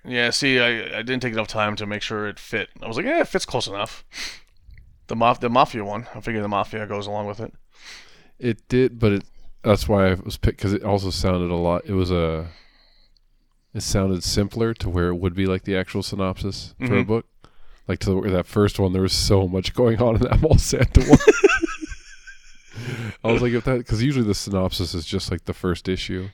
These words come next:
Speaker 1: Yeah.
Speaker 2: right? You wrote, like, <laughs> eight issues worth of shit. <laughs>
Speaker 1: I just wanted to think of some, some sad thing and how crazy it could get as I'm writing it. Like, "Hey, let's, let's stay
Speaker 2: It was,
Speaker 1: this."
Speaker 2: it was really good.
Speaker 1: Uh.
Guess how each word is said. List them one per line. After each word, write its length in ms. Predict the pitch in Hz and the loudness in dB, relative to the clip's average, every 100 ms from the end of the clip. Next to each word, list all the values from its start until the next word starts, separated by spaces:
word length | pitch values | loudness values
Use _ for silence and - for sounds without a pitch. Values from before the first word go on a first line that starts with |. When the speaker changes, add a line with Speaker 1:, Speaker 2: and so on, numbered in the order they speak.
| - | -6
Speaker 1:
Yeah. 160 | 110 98 | -4 -4
Speaker 2:
right? 180 | 101 - _ _ _ - | -6 -12 _ _ _ -8
You 120 | 101 | -2
wrote, 200 | 95 92 | 0 -2
like, 240 | - 90 - _ - - | -2 -6 -8 _ -2 -2
<laughs> 340 | - 117 - - | -4 -6 -4 0
eight 200 | 151 - | 0 0
issues 380 | 104 - 110 120 | -2 0 0 2
worth 320 | 131 - 180 | 0 0 -4
of 100 | - | -4
shit. 340 | - - - - - - | -2 -4 -4 -12 -6 -2
<laughs> 20 | - 320 - - - - - - - - - - - - - - 226 - | 0 -2 -6 -20 -20 -20 -20 -20 -20 -20 -20 -20 -20 -16 -8 2 2 4
Speaker 1:
I 40 | |
just 160 | 262 302 | 2 4
wanted 180 | 160 160 | 2 4
to 60 | |
think 120 | 151 151 | 0 -2
of 100 | 143 | -4
some, 180 | 82 | -8
some 220 | 117 120 117 | -4 -6 -6
sad 440 | - - 104 101 | -8 -2 0 -2
thing 220 | 101 101 | -4 -8
and 100 | 98 | -4
how 120 | 101 | -4
crazy 340 | 107 127 113 113 | -2 0 0 -2
it 40 | |
could 160 | 107 104 | -8 -6
get 300 | - 170 160 | 4 6 6
as 100 | 147 | 2
I'm 140 | 143 127 | 0 4
writing 260 | 123 127 | 4 4
it. 80 | 120 | 0
Like, 120 | 147 | 0
"Hey, 260 | 277 180 131 | -2 -2 -2
let's, 340 | - - - - | -8 -12 -12 -8
let's 180 | 160 - | -6 -4
stay 180 | - | 0
Speaker 2:
It 80 | 180 | 2
was, 260 | 107 98 92 | 2 2 0
Speaker 1:
this." 280 | 87 - - | -4 -6 -8
Speaker 2:
it 320 | - _ - 110 | -16 _ 4 6
was 180 | 135 | 6
really 260 | 104 101 95 | 2 0 0
good. 260 | 101 98 95 98 - - - | -2 -4 -6 -10 -16 -18 -16
Speaker 1:
Uh. 200 | - | -14